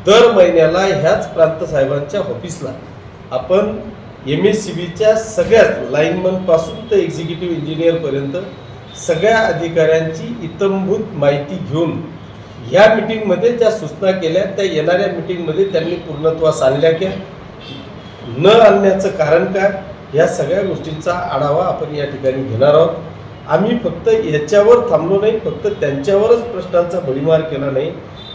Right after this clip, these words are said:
किंवा त्यांच्याकडून फक्त अपेक्षा केली नाही, तर आपण जे दहा व-,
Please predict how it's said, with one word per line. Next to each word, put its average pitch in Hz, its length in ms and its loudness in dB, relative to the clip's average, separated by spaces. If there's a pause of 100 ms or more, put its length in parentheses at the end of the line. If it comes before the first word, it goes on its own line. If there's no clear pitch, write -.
(100)
किंवा 202 260 4
त्यांच्याकडून 214 640 2
फक्त 175 260 -4
अपेक्षा 208 480 0
केली 165 280 -4
नाही, 143 240 -2 (480)
तर 175 60 -4
आपण 240 400 4
जे 254 100 2
दहा 202 360 2
व-, 196 220 0